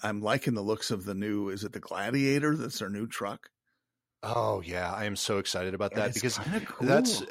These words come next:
Speaker 2: it is very cool. So I, I've always, I've never owned a truck. I've, my, my dad has owned a truck, has owned many trucks.
Speaker 1: Mm-hmm.
Speaker 2: Uh, my stepdad had trucks. Uh, everyone around me has trucks. My father-in-law has a truck.
Speaker 1: So you don't need to
Speaker 2: Um,
Speaker 1: buy
Speaker 2: I
Speaker 1: a truck.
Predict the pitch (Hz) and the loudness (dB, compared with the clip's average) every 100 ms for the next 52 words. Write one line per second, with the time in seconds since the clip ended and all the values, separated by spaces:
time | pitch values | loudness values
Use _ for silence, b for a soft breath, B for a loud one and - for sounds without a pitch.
0 | - - _ _ _ _ _ 117 123 135 | -12 -16 _ _ _ _ _ -10 -8 -6
1 | 110 107 120 123 - 101 92 131 117 - | -6 0 2 2 0 -4 0 2 2 0
2 | 123 117 107 113 127 113 113 147 175 120 | -2 -2 0 2 2 0 -2 2 4 2
3 | 107 107 90 123 117 - - 92 90 - | 0 -2 -2 -2 -2 -4 -6 -6 -6 -14
4 | - 98 87 87 92 85 80 92 95 101 | -10 -6 -6 -8 -8 -8 -6 -4 -2 -2
5 | 104 110 110 - 117 110 - 98 101 98 | -2 -2 -2 -2 -2 -2 -2 -4 -2 -2
6 | 95 104 95 104 92 - - 110 117 B | -2 -2 -2 -2 -4 -4 -4 -4 -8 B
7 | B - 90 85 92 - 107 107 98 101 | B -10 -8 -6 -4 -2 0 0 0 -2
8 | - 101 95 - - 101 92 117 131 135 | -2 0 0 -4 -6 -8 -6 -2 2 2
9 | 110 101 98 90 82 - 85 - 82 - | 2 0 -2 -6 -10 -10 -10 -10 -10 -4
10 | 95 95 90 90 - - 80 - - 160 | -4 -4 -6 -6 -8 -8 -8 -8 0 4
11 | 143 156 170 151 147 104 107 139 135 113 | 6 6 8 10 8 6 2 4 4 6